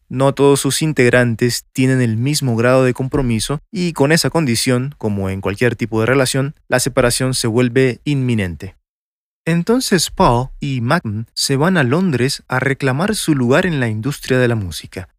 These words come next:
Pero allá, la vida les recordó que su lugar estaba en Noruega y después de seis meses de frustración, se regresaron a su país.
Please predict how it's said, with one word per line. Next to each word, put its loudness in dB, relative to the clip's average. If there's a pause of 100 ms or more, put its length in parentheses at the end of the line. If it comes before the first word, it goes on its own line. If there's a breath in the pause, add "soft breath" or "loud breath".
Pero 2
allá, 2
la 0
vida 2
les 0
recordó 0
que 0
su -6
lugar 0
estaba 0
en -4
Noruega -2
y -8
después -6
de -8
seis -4
meses -4
de -8
frustración, -4 (120 soft breath)
se -4
regresaron 0
a -2
su -6
país. -6